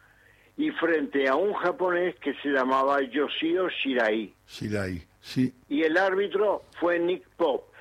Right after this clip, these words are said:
Speaker 1: Y en la pelea de a Cavallo, el árbitro fue Nick Pope.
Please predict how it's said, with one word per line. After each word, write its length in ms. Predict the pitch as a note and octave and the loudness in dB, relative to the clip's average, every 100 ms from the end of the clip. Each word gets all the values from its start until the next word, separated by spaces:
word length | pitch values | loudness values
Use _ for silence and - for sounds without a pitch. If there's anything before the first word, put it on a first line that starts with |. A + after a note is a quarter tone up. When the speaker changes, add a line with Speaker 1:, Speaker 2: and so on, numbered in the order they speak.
| - - | -20 -4
Speaker 1:
Y 160 | D3+ D#3+ | 0 2
en 180 | E3+ | 2
la 160 | E3 D#3+ | 2 2
pelea 360 | D#3 E3 G#3+ G3+ | 2 2 2 2
de 140 | F3+ | 2
a 80 | D3+ | 2
Cavallo, 600 | D#3+ F3+ G3 E3 F3 D#3 - | 2 2 2 2 0 -2 -2
el 200 | C#3 D#3+ | 0 2
árbitro 720 | F#3 D#3 D3 C#3+ D#3 F3 - - _ _ - | 2 2 -2 -2 0 0 -2 -8 _ _ -8
fue 380 | D#3 E3+ F3 - - _ _ _ A3+ | -2 0 0 -2 -8 _ _ _ -6
Nick 480 | C4+ G4 G4+ - - _ _ | -2 0 -2 -10 -20 _ _
Pope. 400 | F#3+ F3 - | 2 2 -2